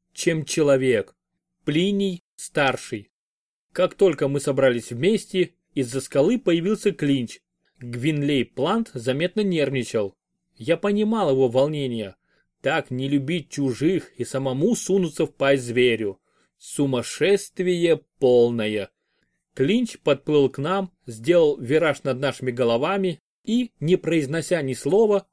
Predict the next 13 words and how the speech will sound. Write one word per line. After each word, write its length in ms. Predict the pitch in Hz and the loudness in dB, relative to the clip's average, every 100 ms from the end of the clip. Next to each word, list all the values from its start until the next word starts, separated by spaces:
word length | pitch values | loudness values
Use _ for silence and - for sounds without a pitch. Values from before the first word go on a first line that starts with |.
| - | -10
устремился 600 | 135 - 185 240 269 247 | -6 -2 0 0 2 0
прочь, 400 | 160 170 170 - _ - | 2 2 2 -4 _ -4
приветливо 540 | 127 135 190 180 175 | 0 2 2 2 0
помахивая 600 | 156 127 139 139 139 127 | 0 -2 -2 0 2 2
ластами. 580 | 127 117 - 110 101 - _ _ _ _ _ - | 2 -2 -4 -8 -8 -12 _ _ _ _ _ -2
«По-моему, 880 | 127 117 120 143 226 247 240 240 - _ _ | 0 0 0 0 2 0 0 -2 -6 _ _
он 240 | 135 131 131 | -4 -2 -2
нас 240 | 165 - | -4 -2
за 140 | 139 | -2
собой 400 | 170 240 170 165 | 0 0 2 2
зовёт», 460 | 170 214 202 139 - _ _ _ - | 2 2 4 2 0 _ _ _ -4
предположил 580 | 143 - 131 123 143 156 | -2 4 4 4 2 0
я. 360 | 123 120 107 | 0 0 -2